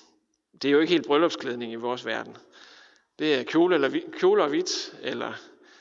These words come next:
jakkesæt og slips, eller lange gallakjoler, eller sådan noget i den stil. Det må være sådan noget, der er ment. Og man kan jo spørge, de her vagabunder og hjemløse, hvor fik de det fra?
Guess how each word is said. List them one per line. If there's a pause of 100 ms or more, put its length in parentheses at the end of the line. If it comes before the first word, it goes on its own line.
(120)
jakkesæt
og
slips,
eller (100)
lange
gallakjoler,
eller
sådan
noget
i
den
stil. (1000)
Det
må
være
sådan
noget,
der
er
ment. (2250)
Og
man
kan
jo
spørge, (320)
de
her
vagabunder
og
hjemløse, (1160)
hvor
fik
de
det
fra?